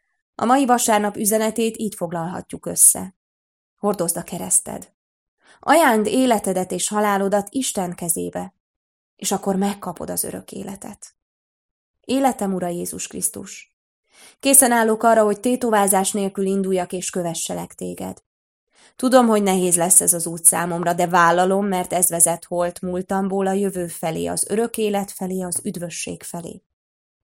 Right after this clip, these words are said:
Nem tart vissza semmi. Nem hátráltathat semmi. Nem akadályozhat semmi. Te vagy számomra az út, és te vagy a cél. Te légy vezetőm az örök élet felé.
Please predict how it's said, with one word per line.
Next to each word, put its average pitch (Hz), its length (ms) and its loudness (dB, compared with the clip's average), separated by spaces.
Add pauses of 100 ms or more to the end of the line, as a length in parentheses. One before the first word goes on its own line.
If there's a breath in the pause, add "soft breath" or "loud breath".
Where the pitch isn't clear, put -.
(340)
Nem 202 160 0
tart 185 240 -8
vissza - 260 -4
semmi. 196 520 -8 (760 loud breath)
Nem 302 260 4
hátráltathat 208 880 0
semmi. 180 520 -6 (840)
Nem 202 360 0
akadályozhat 185 840 -8
semmi. - 520 -10 (800 soft breath)
Te 220 120 6
vagy 220 200 8
számomra 196 520 4
az 185 160 2
út, 220 240 -4
és 196 180 -2
te 202 120 -2
vagy 190 180 -4
a 190 80 -4
cél. 180 560 -2 (720 soft breath)
Te 294 160 6
légy 196 280 4
vezetőm 175 500 0
az 170 140 -4
örök 175 280 -6
élet 185 340 -8
felé. 196 420 -10